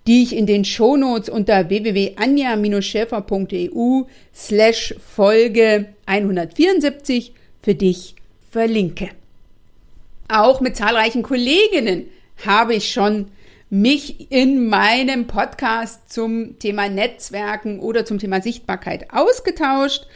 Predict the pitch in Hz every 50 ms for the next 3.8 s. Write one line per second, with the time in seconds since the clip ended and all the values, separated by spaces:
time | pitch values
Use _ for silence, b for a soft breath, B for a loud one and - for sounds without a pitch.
0 | B B B B B B B 302 320 339 330 - - - - - - - - _
1 | - 196 254 262 277 269 240 202 196 - - 220 196 240 330 440 - - - -
2 | 302 277 269 233 247 - - 214 208 - - 226 190 202 196 226 269 - - -
3 | 262 247 233 220 220 - - - 202 190 220 233 - - -